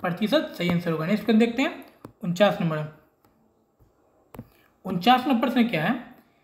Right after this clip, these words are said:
बिहार आर्थिक सर्वेक्षण दो हज़ार इक्कीस बाईस के अनुसार बीस इक्कीस में बिहार का निवल राज्य घरेलू उत्पाद इक्कीस ग्यारह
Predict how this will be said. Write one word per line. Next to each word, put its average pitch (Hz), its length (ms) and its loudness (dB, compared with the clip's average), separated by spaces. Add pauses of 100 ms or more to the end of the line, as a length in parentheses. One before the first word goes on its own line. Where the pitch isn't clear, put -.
(200)
बिहार 185 320 4 (120)
आर्थिक 214 280 0
सर्वेक्षण 208 340 2
दो 208 80 4
हज़ार 208 140 4
इक्कीस 226 300 0
बाईस 208 340 4
के 233 100 -2
अनुसार 196 320 0
बीस 214 340 0
इक्कीस 240 400 -6 (400)
में 190 340 0
बिहार 180 380 4
का 185 200 -2 (540)
निवल 226 380 2
राज्य 214 360 2 (320)
घरेलू 196 320 2
उत्पाद 214 340 2
इक्कीस 202 340 -2
ग्यारह 196 260 4